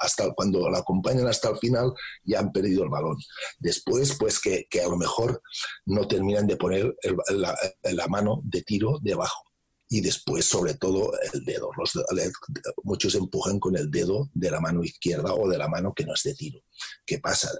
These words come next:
Hay grandísimos tiradores que, ah, tienen estos defectos, pero son gente especial. Eh, por ejemplo, en una entrevista, eh, oí a J C Carroll que decía, "Tuve muchos problemas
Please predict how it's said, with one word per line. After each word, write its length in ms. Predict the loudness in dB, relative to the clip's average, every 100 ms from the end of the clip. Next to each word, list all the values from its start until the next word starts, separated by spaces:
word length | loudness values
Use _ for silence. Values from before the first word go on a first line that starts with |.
| _ _ -2
Hay 340 | 2 2 2 -2
grandísimos 840 | 0 2 2 2 2 2 0 -2
tiradores 720 | 0 0 2 2 0 -2 -4 -16 -20 -8
que, 200 | -2 0
ah, 260 | 0 -2 0
tienen 300 | 2 4 2
estos 260 | 0 -2 -4
defectos, 500 | -6 -6 -6 -8 -2
pero 140 | 0 0
son 320 | 4 2 2
gente 500 | 0 2 2 0 0 -4 -20 _ -10 -4
especial. 500 | -2 -2 -2 -2 -4 -12 _ _ _ _ _ _ _ _ _ _ _ _ -12
Eh, 200 | -4 -4
por 200 | -2 -4
ejemplo, 380 | 0 0 0 0
en 120 | 0
una 160 | 0 0
entrevista, 640 | 0 0 2 2 2 0 -2 -8 -12 -12 -2
eh, 60 | -2
oí 260 | 0 2 2
a 340 | 2 2 0
J 220 | 0 0 2
C 160 | 0
Carroll 440 | 0 0 2 0 0
que 200 | 0 0
decía, 420 | -2 -2 -4 -6 -6 -6 -6 _ -20 -6
"Tuve 240 | 0 2 4
muchos 300 | 2 2 0
problemas 520 | 0 2 2 2